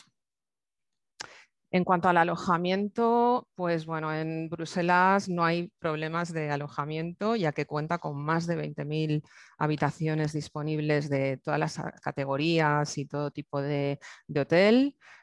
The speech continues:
Para presupuestos algo más reducidos, eh, hay los albergues juveniles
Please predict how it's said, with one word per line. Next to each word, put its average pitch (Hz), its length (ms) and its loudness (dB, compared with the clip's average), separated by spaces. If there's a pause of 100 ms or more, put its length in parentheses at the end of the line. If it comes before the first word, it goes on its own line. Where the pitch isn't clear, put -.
(140)
Para 147 280 2
presupuestos 160 880 -4
algo 160 280 2
más 151 680 2
reducidos, 147 1200 -4
eh, 143 640 2
hay 151 200 2
los 151 200 -6
albergues 147 680 -4
juveniles 147 800 0